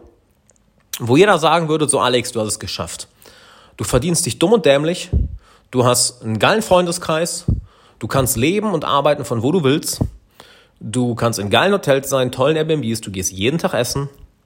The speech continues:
Du hast Menschen um dich herum, die dich lieben. Aber warum sitzt du da und heulst dir die Augen aus, Alex?“ Und genau das war meine Situation Ende zweitausendachtzehn.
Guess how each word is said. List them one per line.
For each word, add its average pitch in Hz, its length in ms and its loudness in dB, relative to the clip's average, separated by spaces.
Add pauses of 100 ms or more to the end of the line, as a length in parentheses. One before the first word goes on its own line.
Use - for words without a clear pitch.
(1120)
Du 113 100 0
hast 107 140 0
Menschen 160 280 0
um 147 60 0
dich 143 120 -6
herum, 127 200 0
die 110 80 -2
dich 98 140 -8
lieben. 175 440 -4 (1700)
Aber 123 140 -2
warum 233 180 4
sitzt - 320 -4
du 147 60 -4
da 147 120 4
und 151 220 0
heulst 156 240 0
dir 156 60 -4
die 160 80 -2
Augen 190 240 -2
aus, 95 180 -2
Alex?“ 82 380 -8 (1900)
Und 147 100 0
genau 240 260 6
das 214 200 -4
war 208 80 0
meine 175 160 0
Situation 151 680 -2 (200)
Ende 135 240 0
zweitausendachtzehn. 135 720 -4